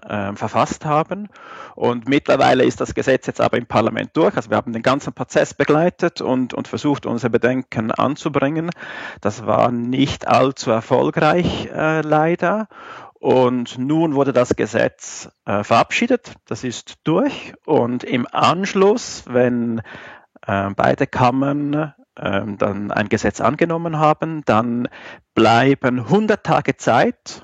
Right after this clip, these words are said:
an dem sich fünfzigtausend Personen zusammentun können und ein, eine Abstimmung zum Gesetz verlangen können. Und dies, in dieser Phase von diesen hundert Tagen stecken wir jetzt.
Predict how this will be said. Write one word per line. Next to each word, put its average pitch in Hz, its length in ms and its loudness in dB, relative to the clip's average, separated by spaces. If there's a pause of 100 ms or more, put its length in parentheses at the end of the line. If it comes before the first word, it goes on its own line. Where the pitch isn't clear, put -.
an 113 160 -6
dem 120 260 2
sich - 580 -6 (360)
fünfzigtausend 127 1300 -2
Personen 127 540 0
zusammentun 175 760 -2
können 170 540 0
und 117 540 -2 (120)
ein, 113 580 0 (180)
eine 113 320 0
Abstimmung 107 760 0
zum 107 180 -8
Gesetz - 560 -2
verlangen 110 540 0
können. 104 400 -4 (280)
Und 120 120 -6
dies, 143 240 0
in 139 120 -8
dieser 165 240 -2
Phase 165 420 2
von 147 100 -6
diesen 160 320 -8
hundert 151 280 -2
Tagen 131 300 0
stecken - 420 -2
wir 107 140 -2
jetzt. - 480 -6